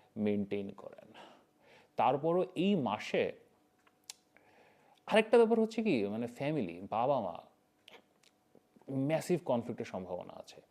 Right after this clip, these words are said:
Be careful। বাবা মা যে সবসময় কারেক্ট তা না, কিন্তু তাদের সাথে এখন এটা মারামারি করার সময় না। So just, just don't, just don't do it। কইরেন না। এবং মানে এরকম পড়বেন এরকম জায়গায়। So don't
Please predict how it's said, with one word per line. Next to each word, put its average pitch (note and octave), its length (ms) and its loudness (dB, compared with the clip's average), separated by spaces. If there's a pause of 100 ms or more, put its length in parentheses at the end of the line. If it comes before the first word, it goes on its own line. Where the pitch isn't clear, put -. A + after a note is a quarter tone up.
(320)
Be G3 200 6
careful। G2 400 2
বাবা B2+ 320 4
মা A#3+ 140 4
যে A#3 120 4
সবসময় G3 360 2
কারেক্ট D#3+ 420 2
তা C#3+ 200 -2
না, F2+ 220 -6 (180)
কিন্তু E3+ 180 -4
তাদের G3+ 240 4
সাথে A#3 240 -2
এখন A3 280 0 (320)
এটা A3 140 2
মারামারি D3 400 2
করার C3 180 -2
সময় - 380 -14
না। - 60 -20 (320)
So F3 80 -2
just, F#3 260 2
just G3 200 6
don't, F3+ 200 0
just G#3 200 6
don't F3 200 2
do A#2 180 2
it। - 280 -10 (440)
কইরেন G#3 360 10
না। D#2 220 -8 (640)
এবং F#3 320 2
মানে F#3+ 260 4
এরকম G3+ 380 6
পড়বেন G#3+ 360 8
এরকম A#2 220 -2
জায়গায়। D2 360 -6
So C#3 100 -8
don't D3 220 -4